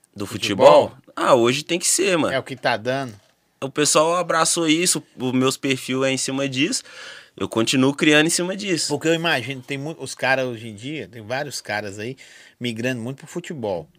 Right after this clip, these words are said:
Speaker 2: tá
Speaker 1: Uhum.
Speaker 2: ligado? Ou se dedicando mais ao futebol. E eu, eu ve-, você falando assim, eu, eu fico imaginando conteúdo, velho, eu sei com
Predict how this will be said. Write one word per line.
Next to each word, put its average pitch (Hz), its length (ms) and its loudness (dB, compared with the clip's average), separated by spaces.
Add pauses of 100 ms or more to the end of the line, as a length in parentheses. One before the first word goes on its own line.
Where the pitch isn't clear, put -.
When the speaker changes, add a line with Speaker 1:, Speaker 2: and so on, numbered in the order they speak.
(260)
Speaker 2:
tá 104 80 -10
Speaker 1:
Uhum. 98 120 -6
Speaker 2:
ligado? 120 360 -2
Ou 165 300 4
se - 160 -10
dedicando 143 720 -4
mais 123 280 -2
ao 123 80 -2
futebol. 95 580 -8 (800)
E 131 160 -4
eu, 143 240 -4
eu 123 100 -10
ve-, 120 180 -8
você 135 180 -10
falando 127 260 -6
assim, 143 200 -10
eu, 143 140 -12 (200)
eu 95 60 -16
fico 131 200 -12
imaginando 123 560 -10
conteúdo, 120 640 -10
velho, 104 160 -12
eu 101 40 -16
sei 113 180 -12
com 104 180 -20